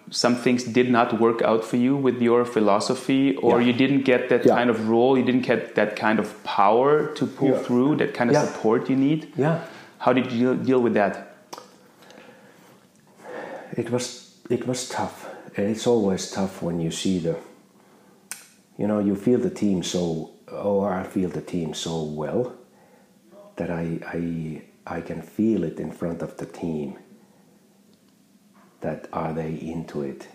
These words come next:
Speaker 2: or are they not? Are they accepting the things? Are they buying the things, what you try to bring them, or are, are, are they not? And I have had teams in, in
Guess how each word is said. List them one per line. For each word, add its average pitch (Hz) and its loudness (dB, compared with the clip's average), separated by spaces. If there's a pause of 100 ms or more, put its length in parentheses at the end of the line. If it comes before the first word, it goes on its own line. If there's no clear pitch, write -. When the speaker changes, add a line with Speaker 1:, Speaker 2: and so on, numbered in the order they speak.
(280)
Speaker 2:
or - -4
are 76 -10
they 71 -8
not? 65 -14 (560)
Are 80 -6
they 80 -6
accepting - -8
the 71 -10
things? 73 -8
Are 78 -8
they 76 -6
buying 76 -8
the 67 -12
things, - -10
what - -12
you 71 -8 (360)
try 76 -8
to 73 -10
bring 76 -8
them, 67 -12
or 69 -10
are, 69 -10 (120)
are, - -14 (360)
are - -10
they 131 -12
not? - -14 (640)
And 80 -8
I 90 -2
have 95 -2
had 90 -4
teams 87 -2
in, 78 -6
in 78 -8